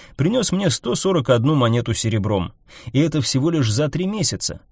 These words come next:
Жалко, что такое прибыльное и хорошее дело заглохнет, не успев развернуться как следует.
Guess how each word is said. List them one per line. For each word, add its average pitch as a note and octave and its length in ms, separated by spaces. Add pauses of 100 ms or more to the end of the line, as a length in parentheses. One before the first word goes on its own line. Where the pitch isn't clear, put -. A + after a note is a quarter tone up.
(160)
Жалко, B2 400
что A2+ 160
такое A#2 380
прибыльное A#2 500
и A2+ 40
хорошее A#2+ 520
дело D#3+ 280
заглохнет, C#3+ 720
не A2 120
успев A2+ 400
развернуться A2 600
как A2+ 180
следует. G#2 560